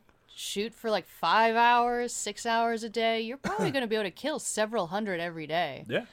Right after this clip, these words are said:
Speaker 1: And
Speaker 2: Just
Speaker 1: eventually, they'll start to weed out.
Speaker 2: Yeah, just, just whittle it down. Just whittle it
Speaker 1: And they,
Speaker 2: down.
Speaker 1: it didn't seem like they did that.
Speaker 2: <laughs> Um, the other thing that I, I don't think this movie gets enough credit for, and, and I think it does a really, really good job, um,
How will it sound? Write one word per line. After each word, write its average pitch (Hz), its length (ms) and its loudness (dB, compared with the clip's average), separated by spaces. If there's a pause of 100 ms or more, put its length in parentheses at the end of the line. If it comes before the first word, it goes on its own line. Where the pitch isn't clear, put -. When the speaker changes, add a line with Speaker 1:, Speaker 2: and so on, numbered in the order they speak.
(360)
Speaker 1:
And 202 120 -10
Speaker 2:
Just 190 100 -8
Speaker 1:
eventually, 370 400 0
they'll 277 200 -2
start 466 320 -4
to 427 80 0
weed 415 220 2 (220)
out. 247 200 2
Speaker 2:
Yeah, 202 140 -2
just, 214 260 -8
just 123 180 -10
whittle 120 340 -2
it 170 80 -4
down. 95 320 -4 (180)
Just 98 260 -8
whittle 95 380 -2
it 123 40 2
Speaker 1:
And 220 100 -2
they, 240 80 0
Speaker 2:
down. 233 160 -4
Speaker 1:
it 233 80 -2
didn't 240 180 8
seem 330 220 2
like - 160 2
they 359 100 2
did 381 200 0
that. 285 340 2
Speaker 2:
<laughs> - 60 -20 (1400)
Um, 131 440 4 (120)
the 170 200 4
other 269 180 4
thing 330 180 2
that 226 220 4
I, 175 140 6 (100)
I 160 80 4
don't 220 180 2
think 233 140 -8
this 180 120 -6
movie 165 260 2
gets 147 160 -2
enough 135 220 -2
credit 131 380 0
for, 107 380 -2
and, 120 180 -4
and 127 140 -2
I 127 80 0
think 160 220 -4
it 156 60 -4
does 139 160 -2
a 120 60 -2
really, 120 380 0
really 117 300 -4
good 107 180 -8
job, 101 400 -6 (580)
um, 120 360 0